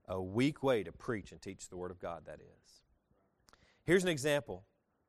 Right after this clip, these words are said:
that we all need to ponder, okay? Think upon this, okay? It'll help us to understand what I'm saying here. In the modern church, let's look at the youth group as it is kinda made up. In the youth group,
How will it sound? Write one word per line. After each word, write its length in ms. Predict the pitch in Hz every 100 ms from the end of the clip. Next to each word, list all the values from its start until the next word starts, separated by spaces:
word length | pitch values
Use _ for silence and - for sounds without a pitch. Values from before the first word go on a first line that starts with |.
| _ _
that 140 | 123
we 120 | 123 143
all 380 | 135 143 147
need 300 | 151 139 139
to 100 | -
ponder, 640 | 120 - - 117 107 78 - - -
okay? 400 | - - 120 131 160 _ _ _ _ _ _ _ _
Think 200 | 180 202
upon 280 | 165 151 110
this, 320 | 92 71 -
okay? 360 | - - 131 175 - _ _ -
It'll 160 | 120
help 180 | 120 160
us 140 | 160 -
to 100 | 139
understand 480 | 147 131 - 131
what 80 | 123
I'm 100 | 117
saying 360 | 107 131 117 92
here. 260 | 90 80 - _ _ _ - - _ -
In 120 | 127
the 40 |
modern 320 | 139 147 196
church, 560 | 214 - 127 131 - - _ _ _ _ _ _ _ -
let's 160 | 117
look 160 | 156 156
at 80 | 165
the 80 | 160
youth 320 | 143 151 -
group 260 | 127 127
as 180 | 123 113
it 80 | 117
is 120 | 113
kinda 260 | - 120 127
made 240 | 131 131
up. 180 | 101 101
In 120 | 120
the 80 | 135
youth 420 | 180 202 160 - - _ _
group, 420 | - 123 131 160